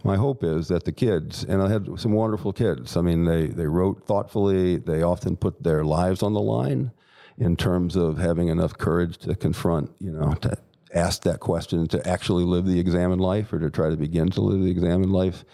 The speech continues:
Um, I think that what I hope that at reading Dante, and hopefully for these kids, is that they came away that what reading well does is it, is it cultivates in us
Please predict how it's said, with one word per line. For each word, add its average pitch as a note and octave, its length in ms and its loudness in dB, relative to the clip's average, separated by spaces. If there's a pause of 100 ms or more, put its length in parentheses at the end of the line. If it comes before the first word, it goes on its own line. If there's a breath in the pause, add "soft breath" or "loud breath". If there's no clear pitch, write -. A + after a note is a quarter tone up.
(380 loud breath)
Um, D#2 320 0
I F#2+ 80 0
think A#2+ 240 -2
that D#2+ 180 0
what E2+ 260 0 (340)
I F2 160 0
hope - 420 -2 (300 soft breath)
that D#2+ 340 0 (200)
at E2+ 200 0
reading F#2+ 320 2
Dante, E2+ 760 0
and E2 380 0
hopefully F2+ 380 -2
for E2 160 -2
these F2 220 -2
kids, E2 320 -2
is D#2 100 -8
that D2+ 220 -2
they D#2+ 100 2
came F#2 320 0
away E2 600 2
that E2 220 -4
what D2 220 0
reading F#2 640 2
well F2 380 2
does D2+ 640 0
is E2 260 -2
it, - 380 -2 (800 soft breath)
is E2+ 180 0
it D#2 140 -2 (440)
cultivates F2+ 720 0
in E2 160 0
us D#2 380 0